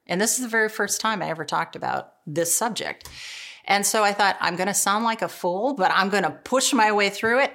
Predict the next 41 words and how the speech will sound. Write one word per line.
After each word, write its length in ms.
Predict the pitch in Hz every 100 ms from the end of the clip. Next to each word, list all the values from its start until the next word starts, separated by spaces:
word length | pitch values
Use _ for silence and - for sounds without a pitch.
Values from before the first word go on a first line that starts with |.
| -
and 380 | 170 165 160 147
just 260 | 175 160
get 180 | 147 196
it 100 | 226
out 200 | 196 170
there," 100 | 143
'cause 160 | - 175
I 80 | 165
had 140 | 180
a 40 | 165
fifteen 520 | - 208 208 208 190
minute 240 | 175 165
talk. 360 | - 160 - - - - 156 147 - 185
And 180 | 196
about 300 | 185 190 190
two-thirds 400 | - 240 247 233
of 80 | 226
the 80 | 196
way 180 | 180 175
through, 400 | 175 175 160 160
it 160 | 156 151
left 280 | 151 147 -
me. 280 | 147 147 - _ -
And 160 | 165
I 100 | 160
sat 420 | 160 - 190 233
down 240 | - 170 160
and 140 | 160
I 80 | 156
was 180 | 156 143
just 240 | 151 -
physically 600 | - - 202 190 175 156 151
exhausted. 600 | 135 143 147 - 156 - - - -
But 160 | 196 196
something 480 | - 240 277 269 247
struck 400 | - 202 190 -
me 300 | 160 156 -
when 380 | 151 175 180
I 200 | 185 165
was 240 | 165 160 156
standing 600 | - 160 160 151 147